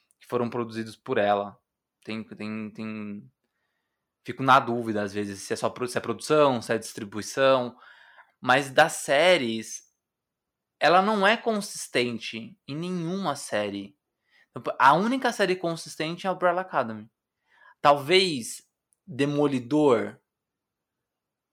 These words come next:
Demolidor foi, La Casa de Papel foi, Round Six pra mim foi um surto coletivo.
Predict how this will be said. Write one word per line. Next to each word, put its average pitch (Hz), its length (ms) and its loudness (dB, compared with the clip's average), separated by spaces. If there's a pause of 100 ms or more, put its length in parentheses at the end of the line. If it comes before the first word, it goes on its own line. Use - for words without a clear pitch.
(560)
Demolidor 117 480 -2
foi, 175 340 0
La 160 140 6
Casa 135 260 0
de 127 80 -6
Papel 127 340 2
foi, 175 640 2
Round 135 320 4
Six 143 320 -6
pra 135 160 -2
mim 127 200 -6
foi 123 320 -4
um 117 260 -4
surto 120 260 -10
coletivo. 156 720 -6